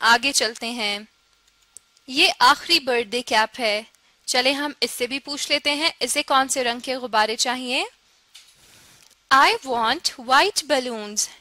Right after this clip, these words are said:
यानी इस बर्थडे कैप को सफेद या व्हाइट कलर के बलून्स चाहिए। लेकिन ये क्या, इस बर्थडे कैप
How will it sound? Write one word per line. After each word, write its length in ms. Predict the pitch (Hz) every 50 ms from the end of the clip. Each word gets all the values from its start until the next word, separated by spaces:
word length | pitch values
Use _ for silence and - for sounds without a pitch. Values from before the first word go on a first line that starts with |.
| _ -
यानी 320 | 233 240 233 247 285 302 - -
इस 200 | 285 330 285 269
बर्थडे 320 | 240 269 269 269 220 285 285
कैप 360 | - - 285 247 233 233 - _
को 200 | - 240 247 294
सफेद 600 | 339 - - 294 - - - 262 233 226 233 269 339 - - _ _ _ _ _ _ -
या 140 | 240 285 330
व्हाइट 380 | 311 240 254 254 294 359 -
कलर 340 | - - 302 240 226 220 220
के 300 | 240 - - 277 330 392
बलून्स 580 | 392 277 269 262 247 262 294 320 330 - - -
चाहिए। 500 | 269 240 247 254 254 233 220 214 208 208 208 220 214 _ _ _ _ _ _ _ _ _ _ _ _ - - _ -
लेकिन 300 | 277 320 - - 381 392 330 -
ये 120 | 339 392
क्या, 440 | - - - 359 262 240 220 226 - _ -
इस 160 | 262 262 226
बर्थडे 300 | 208 247 247 240 214 262
कैप 280 | 277 - 302 277 269 269